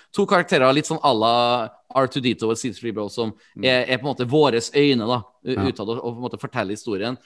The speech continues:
Speaker 1: Så der har den store mye. Også litt spaghetti western, så klart, eh, av ting som foregår på Tatooine. Men jeg
Speaker 2: Mm.
Speaker 1: føler at prequel-trilogien, så var kreativiteten ikke helt på topp.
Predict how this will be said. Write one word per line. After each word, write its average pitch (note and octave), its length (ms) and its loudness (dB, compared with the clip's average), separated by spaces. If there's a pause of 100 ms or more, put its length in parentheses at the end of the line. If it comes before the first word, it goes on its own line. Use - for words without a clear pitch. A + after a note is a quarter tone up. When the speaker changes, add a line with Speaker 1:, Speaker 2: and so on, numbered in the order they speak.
(220)
Speaker 1:
Så D3+ 100 -10
der D#3 140 2
har F#3 100 4
den C3 140 0
store C3+ 260 2
mye. B2 140 2
Også A3 260 0
litt G3 140 4
spaghetti D#3 480 0
western, F#2+ 320 -8
så A2+ 160 -8
klart, A2 320 -8
eh, A2 240 -6
av A2+ 180 -4
ting A2+ 140 -8
som A2 100 -12
foregår G2 320 -2
på G#2+ 140 -10
Tatooine. A2+ 380 -4 (340)
Men D3 120 -4
jeg D#3+ 120 -2
Speaker 2:
Mm. - 80 -12
Speaker 1:
føler C#3+ 140 0
at B2 140 -6
prequel-trilogien, A2+ 680 -4
så D#3 160 -8
var A#2+ 240 -4 (320)
kreativiteten D#3 580 -4
ikke D3 220 -6
helt C#3 80 -12
på E3 100 -10
topp. - 240 -8